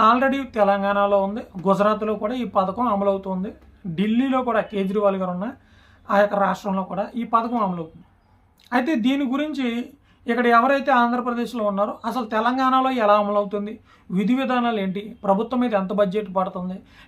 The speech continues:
టికెట్ సెషన్ ఎలాగా, ఎవరికి ఉచిత బస్సు ఇవ్వాలి, ఇవన్నీ కూడా తర్జన భర్జన అయితే ఇప్పుడైతే చేస్తున్నారనమాట. So ఈ మూడు ఏవైతే పథకాలు ఉన్నాయో ఇవన్నీ కూడా మనకి ఆగస్టు పదిహేనున స్వతంత్ర దినోత్సవం సందర్భంగా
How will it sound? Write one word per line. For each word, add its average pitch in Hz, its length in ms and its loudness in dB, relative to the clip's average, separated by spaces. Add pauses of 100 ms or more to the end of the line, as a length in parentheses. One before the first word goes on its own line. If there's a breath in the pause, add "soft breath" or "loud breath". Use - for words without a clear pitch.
టికెట్ 214 320 -2
సెషన్ 254 300 -4 (120)
ఎలాగా, 185 320 -4 (460 loud breath)
ఎవరికి 269 360 2 (160)
ఉచిత 220 280 -4
బస్సు 214 280 -4
ఇవ్వాలి, 185 320 -6 (420 soft breath)
ఇవన్నీ 254 500 0
కూడా 294 220 4
తర్జన 220 380 -2
భర్జన 202 280 0
అయితే 196 140 -8
ఇప్పుడైతే 175 340 -8 (360)
చేస్తున్నారనమాట. 165 680 -8 (540 loud breath)
So 269 80 2 (240)
ఈ - 20 6 (240)
మూడు 294 280 4 (180)
ఏవైతే 262 300 2 (100)
పథకాలు 226 400 0 (100)
ఉన్నాయో 190 360 -4 (480 loud breath)
ఇవన్నీ 208 420 4 (100)
కూడా 208 220 4 (420)
మనకి 190 260 0 (220)
ఆగస్టు 285 360 2 (160)
పదిహేనున 202 460 0 (180)
స్వతంత్ర 214 400 -4 (100)
దినోత్సవం 185 460 -4
సందర్భంగా 175 540 -6